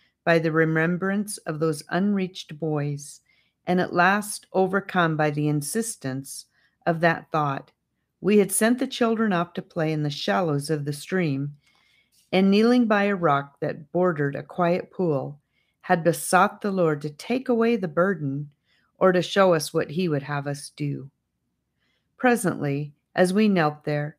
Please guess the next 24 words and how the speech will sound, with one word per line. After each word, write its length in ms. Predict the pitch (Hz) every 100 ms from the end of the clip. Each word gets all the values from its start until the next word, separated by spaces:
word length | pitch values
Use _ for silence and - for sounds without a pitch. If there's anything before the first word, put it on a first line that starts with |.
| _ _ _
soothed 600 | - - 214 208 202 202 -
by 180 | 170 170
the 100 | 156
sound 440 | - 170 170 170
of 100 | 165
the 100 | 175
water 440 | 165 156 151 147
that 160 | 147 -
seemed 300 | - 185 180
to 80 | 165
flow 360 | - 175 175 -
over 340 | 170 160 156
us, 440 | 160 156 - - - _ _ _ _ -
body, 360 | 165 165 190
soul, 400 | 185 - 175 160
and 220 | - 165
spirit, 580 | 160 - 156 139 139 147 _ _ _ _ _ _
and 180 | 170 175
there 100 | 170
was 200 | 160 156
healing 580 | - 226 185 143 131 -
in 120 | - 156
its 240 | 147 -
flow, 480 | - 165 147 135